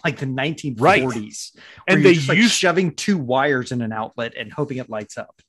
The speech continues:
Speaker 2: I, well, and that was the, the plug in. Remember the old, the plug would be clear and you
Speaker 1: Yeah.
Speaker 2: could see the wires going
Speaker 1: Yep.
Speaker 2: through the plug into the, the tabs or whatever.
Speaker 1: Or
Speaker 2: The,
Speaker 1: would
Speaker 2: the
Speaker 1: have a
Speaker 2: metal
Speaker 1: piece of cardboard covering it up.
Speaker 2: Yeah,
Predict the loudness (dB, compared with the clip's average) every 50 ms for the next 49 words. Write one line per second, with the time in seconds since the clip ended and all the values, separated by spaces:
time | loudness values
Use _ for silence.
0 | _ -2 -2 -2 0 4 4 4 4 4 4 2 2 2 4 4 4 4 4 2
1 | -2 2 4 4 4 2 0 0 0 0 0 0 -2 -4 0 4 6 6 6 6
2 | 4 2 2 4 2 2 2 0 0 2 2 2 2 2 0 0 -2 -4 -2 2
3 | 4 4 6 6 6 6 6 4 4 0 -4 _ _ _ _ _ _ _ -10 -8
4 | -6 -6 -6 -2 2 4 4 4 4 4 0 0 0 -2 -4 -4 -6 -8 -4 -2
5 | 0 0 2 2 2 2 0 -2 -4 -8 _ _ -8 -6 -6 -4 -2 0 0 -2
6 | -2 -2 -6 -4 -2 0 0 2 2 2 2 2 4 4 4 4 4 4 2 2
7 | 0 -2 -2 -2 0 0 0 0 0 -2 -2 -2 -2 -2 -2 -2 -4 -4 -4 -2
8 | 0 0 0 0 -2 -4 -6 -6 -6 -8 -6 -4 -4 -4 -4 -6 _ -8 -8 -8
9 | -6 -6 -4 -2 0 2 2 0 0 -2 -6 -4 -4 -2 -2 -2 -2 -2 -2 -4
10 | -4 -6 -8 -10 _ _ _ -2 0 2 2 2 0 0 0 0 0 2 2 0
11 | 0 -2 -4 -6 -8 -8 _ -2 0 2 2 2 0 0 0 0 -2 -4 -8 -8
12 | -6 -6 -6 -4 -4 -6 -6 -6 -6 -6 -6 -8 -10 -12 -16 -20 _ _ _ -2
13 | 2 4 4 4 4